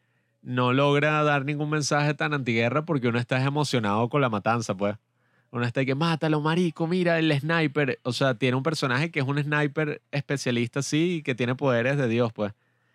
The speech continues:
Es elegido por Dios, entonces tiene una puntería rechísima y mata un coñazo de gente. Y cuando matan a uno de los alemanes, uno está ahí que, "¡Sí!". Entonces,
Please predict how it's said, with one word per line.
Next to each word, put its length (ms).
Es 420
elegido 400
por 160
Dios, 240
entonces 340
tiene 160
una 140
puntería 480
rechísima 800
y 60
mata 300
un 60
coñazo 380
de 80
gente. 300
Y 140
cuando 260
matan 380
a 80
uno 260
de 60
los 140
alemanes, 400
uno 160
está 160
ahí 80
que, 120
"¡Sí!". 1080
Entonces, 880